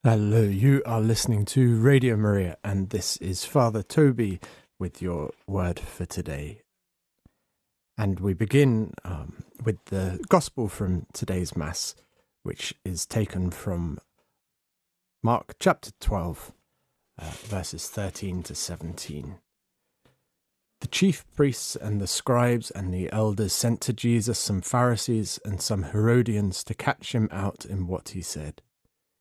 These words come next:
These came and said to him, "Master, we know that you are an honest man,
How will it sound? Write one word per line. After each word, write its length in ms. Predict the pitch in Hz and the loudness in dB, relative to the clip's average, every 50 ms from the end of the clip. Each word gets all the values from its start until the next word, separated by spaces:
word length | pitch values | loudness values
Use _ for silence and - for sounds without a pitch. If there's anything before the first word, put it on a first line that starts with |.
| _ _ _ _ _ _ _ _ _ _ _ _ - | _ _ _ _ _ _ _ _ _ _ _ _ 2
These 320 | 123 120 123 131 131 123 | 4 4 4 4 2 0
came 380 | - - - 117 113 107 107 101 | -4 -2 0 0 2 2 2 0
and 120 | 98 92 | 0 -2
said 260 | - - 117 107 92 | 0 0 -2 -2 -2
to 100 | - 98 | -2 -4
him, 340 | 98 98 95 90 87 92 - _ _ _ _ _ _ _ _ _ _ _ _ _ _ _ _ _ _ _ _ - | -2 0 0 -2 -2 -4 -8 _ _ _ _ _ _ _ _ _ _ _ _ _ _ _ _ _ _ _ _ -2
"Master, 600 | 113 110 113 110 - - - - 90 92 95 - _ _ _ _ _ _ _ _ _ _ _ _ _ - | 0 2 2 2 0 -4 -6 -4 -4 -6 -6 -8 _ _ _ _ _ _ _ _ _ _ _ _ _ 0
we 120 | - 113 | 2 4
know 260 | 113 117 127 139 147 | 6 6 8 8 6
that 260 | 143 131 131 - - - | 6 4 0 -4 -2 2
you 220 | 120 117 117 107 | 2 4 4 2
are 220 | - 110 104 95 | 2 0 0 2
an 120 | 95 98 101 - | 2 0 0 0
honest 420 | - 113 110 110 - - - - | 0 0 0 0 -2 -6 -8 -4
man, 440 | 98 95 92 90 90 85 73 92 95 | -2 -2 0 0 -2 -4 -6 -8 -12